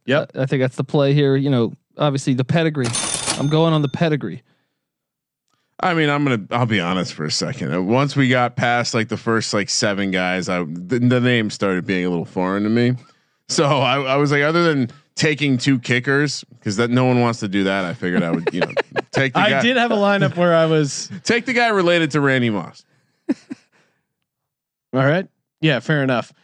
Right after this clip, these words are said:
Speaker 1: I, uh, for my last guy, I wanted to get a little stack going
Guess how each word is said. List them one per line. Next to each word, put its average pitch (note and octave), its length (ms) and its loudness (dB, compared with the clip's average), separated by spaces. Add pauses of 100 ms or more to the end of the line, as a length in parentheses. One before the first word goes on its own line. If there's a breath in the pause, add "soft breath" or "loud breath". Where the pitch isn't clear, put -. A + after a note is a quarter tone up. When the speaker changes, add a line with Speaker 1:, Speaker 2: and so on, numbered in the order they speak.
(320)
Speaker 1:
I, E3+ 260 2
uh, D#3 360 4
for F3 300 2
my E3 200 4
last D#3 440 0
guy, C#3+ 220 2
I C#3 60 2
wanted D3+ 280 2
to C#3 40 -2
get C#3 100 0
a D3+ 100 2
little C#3+ 160 2
stack D3+ 460 0
going C#3+ 540 2